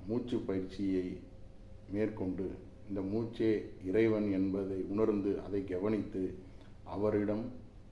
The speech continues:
தொடர்பு கொள்ளவும். உறுதியாக இறைவனுடைய தொடர்பு உங்களுக்கு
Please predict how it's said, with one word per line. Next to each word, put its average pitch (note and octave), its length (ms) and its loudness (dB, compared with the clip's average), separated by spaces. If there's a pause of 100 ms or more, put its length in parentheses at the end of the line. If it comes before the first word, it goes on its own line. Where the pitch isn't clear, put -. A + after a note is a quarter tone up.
(800)
தொடர்பு G#2 440 2
கொள்ளவும். F2+ 540 -2 (920)
உறுதியாக A2 580 6
இறைவனுடைய G2 600 4
தொடர்பு F#2 460 2
உங்களுக்கு F#2 520 2